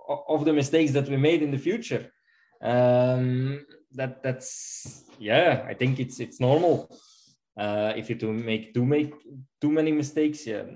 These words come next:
then it's, then it's not okay. But, but, but yeah, you can only learn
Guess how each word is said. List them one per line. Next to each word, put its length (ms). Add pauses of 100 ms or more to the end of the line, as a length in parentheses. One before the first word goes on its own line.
(140)
then 200
it's, 180
then 280
it's 200
not 140
okay. 400
But, 280
but, 280
but 120 (100)
yeah, 200
you 180
can 140
only 500 (280)
learn 480